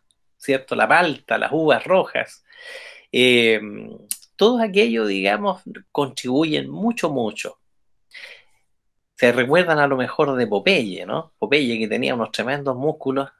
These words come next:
<laughs> A Popeye le gustaba mucho la espinaca. Bueno, la espinaca es muy rica también en ácido fólico y vitaminas también del complejo B. Por lo tanto, no solamente debemos procurar dar espinaca a los niños,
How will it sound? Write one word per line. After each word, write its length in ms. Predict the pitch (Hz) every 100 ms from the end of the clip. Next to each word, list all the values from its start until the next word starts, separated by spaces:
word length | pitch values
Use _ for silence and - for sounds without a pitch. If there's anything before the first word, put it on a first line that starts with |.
| _
<laughs> 680 | - - 135 185 - - - - - - - - _ -
A 100 | 120
Popeye 580 | 127 156 165 139 123
le 120 | 113 113
gustaba 380 | 117 - 143
mucho 260 | 131 156 156
la 80 | 127
espinaca. 760 | 120 - 139 160 123 - - _ _ _ _ _ _ - - - _
Bueno, 180 | 180 190
la 100 | 170
espinaca 580 | - 165 175 190 202 202
es 180 | 156
muy 200 | 143 175 156
rica 300 | 151 180 165
también 400 | 139 135 156 175
en 140 | 151
ácido 360 | 143 - 147 135
fólico 640 | - 139 123 123 143 - _ _
y 140 | - 123
vitaminas 560 | 120 120 117 127 135
también 380 | - 120 113 123
del 140 | 131 117
complejo 500 | 110 - 117 - 101
B. 280 | 156 117 _ _ _ _ _ _ _ _
Por 120 | 113
lo 100 | 113
tanto, 880 | 113 113 123 - 123 113 101 98 _ _ _ _ _ _ _ _
no 180 | - 113
solamente 560 | - 170 147 147 147 147
debemos 340 | 127 120 131
procurar 480 | 127 117 107 117 117
dar 180 | 120 123
espinaca 640 | - 113 107 117 123 113
a 20 |
los 160 | 104 98
niños, 440 | 113 196 139 90